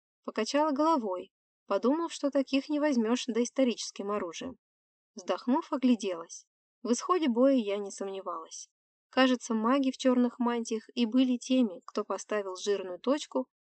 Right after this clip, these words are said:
в существовании обитателей этой пещеры. Место их стоянки было заброшено давно.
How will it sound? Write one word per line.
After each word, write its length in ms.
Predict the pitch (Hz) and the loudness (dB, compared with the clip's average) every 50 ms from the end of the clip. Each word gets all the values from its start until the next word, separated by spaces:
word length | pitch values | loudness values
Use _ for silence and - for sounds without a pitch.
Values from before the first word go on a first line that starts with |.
| _ _ | _ _
в 60 | - | -16
существовании 880 | - - 220 - 247 226 - - 202 196 185 196 220 254 277 285 262 233 | -12 -10 -6 -4 -4 -4 -4 -4 -4 -4 -2 0 0 2 2 2 2 0
обитателей 580 | - 208 196 - 185 196 208 - 220 202 202 | 0 -2 -4 -4 -4 -4 -4 -4 -6 -6 -6
этой 280 | - - 190 - - - | -6 -8 -8 -8 -8 -10
пещеры. 520 | - 202 - - - - 180 175 180 175 - _ _ _ _ _ _ _ _ _ - | -10 -8 -8 -6 -6 -6 -8 -10 -10 -14 -18 _ _ _ _ _ _ _ _ _ -2
Место 280 | 254 311 339 - - | 0 0 0 -2 -2
их 120 | 294 285 - | -2 -2 -2
стоянки 540 | - - 262 254 254 254 254 254 247 - 214 | 0 0 2 4 4 4 4 2 0 -2 -4
было 220 | 190 208 202 202 | -4 -4 -4 -4
заброшено 640 | 196 190 180 180 190 190 202 220 - - 220 196 185 | -4 -6 -6 -4 -4 -4 -4 -4 -4 -4 -6 -6 -4
давно. 420 | 175 175 180 190 180 170 165 165 | -6 -6 -6 -8 -10 -14 -16 -18